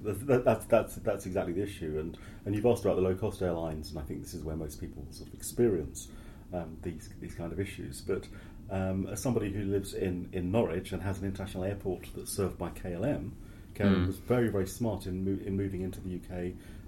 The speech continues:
Speaker 1: moving it, you know, exploiting these opportunities, moving into regional airports, and essentially sort of channeling international traffic via Amsterdam. Um, you know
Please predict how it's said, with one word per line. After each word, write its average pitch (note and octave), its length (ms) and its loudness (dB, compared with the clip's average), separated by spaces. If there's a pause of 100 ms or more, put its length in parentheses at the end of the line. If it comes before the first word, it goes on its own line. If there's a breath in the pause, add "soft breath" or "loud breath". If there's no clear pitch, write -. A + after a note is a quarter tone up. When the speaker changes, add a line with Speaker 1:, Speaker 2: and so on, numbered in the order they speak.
Speaker 1:
moving F#2+ 240 -2
it, - 120 -4
you F2+ 160 0
know, - 60 -8 (260)
exploiting A#2 520 2
these F#2 140 0
opportunities, F#2+ 640 -2
moving F#2+ 280 2
into G2 420 0 (380 loud breath)
regional F#2+ 340 0
airports, F#2+ 640 -4
and F#2 220 0
essentially F#2+ 400 -2
sort E2+ 160 -6
of - 80 -10
channeling F#2+ 360 0
international F2+ 440 -4
traffic - 400 -6 (460 loud breath)
via F2+ 240 4
Amsterdam. D#2+ 720 -2 (600 loud breath)
Um, F#2+ 300 2 (120)
you A2+ 120 -4
know G2+ 60 -10